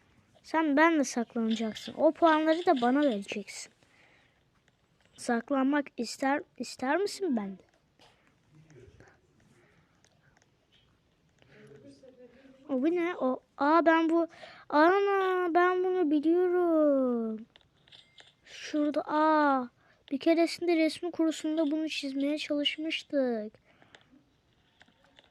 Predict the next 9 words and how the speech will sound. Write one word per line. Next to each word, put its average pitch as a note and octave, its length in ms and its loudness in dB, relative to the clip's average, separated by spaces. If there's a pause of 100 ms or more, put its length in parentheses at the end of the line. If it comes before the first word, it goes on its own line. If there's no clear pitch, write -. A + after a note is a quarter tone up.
(320)
Ben C#4+ 160 4
bunları E4 420 6
araba D4+ 380 6
zannettim. C#4 720 0
Yakından C#4+ 600 0
bakınca C#4+ 460 0
evmiş. C4+ 460 0 (500)
Lan, D4+ 200 0 (920)
saklanamadım. C4 800 -2